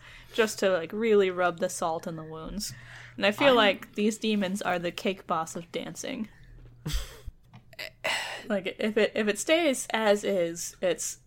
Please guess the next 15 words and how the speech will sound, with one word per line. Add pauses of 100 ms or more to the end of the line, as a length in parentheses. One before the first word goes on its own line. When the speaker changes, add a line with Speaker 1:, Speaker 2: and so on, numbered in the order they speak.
(140)
Speaker 1:
it
is
that
show. (200)
It
is
not (800)
good
or
wholesome. (460)
It (300)
adds
nothing (380)
to
the